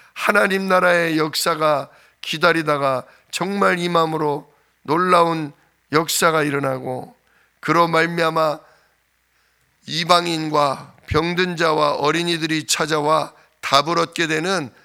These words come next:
주여, 안테나의 역할을 우리가 할 수 있게 하시니 감사를 드립니다. 오늘도 이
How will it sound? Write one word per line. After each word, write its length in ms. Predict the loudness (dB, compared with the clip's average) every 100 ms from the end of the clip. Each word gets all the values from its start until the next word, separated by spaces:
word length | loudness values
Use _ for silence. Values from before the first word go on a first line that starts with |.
| _
주여, 260 | -12 -6 -6 -2
안테나의 840 | -4 -4 -6 -4 -2 -2 -2 -2
역할을 480 | -6 -4 -4 -2 -4
우리가 360 | -6 -6 -4
할 160 | -4 -6
수 160 | -6 -8
있게 220 | -8 -6
하시니 540 | -4 -6 -6 -6 -6 _ _ _ _
감사를 500 | -12 -6 -2 -2 -2
드립니다. 640 | -4 -6 -6 -4 -4 -6 -10 _ _ _ _ _ -4
오늘도 460 | -2 0 0 -2 -4 -14 -8
이 380 | -4 -2 -2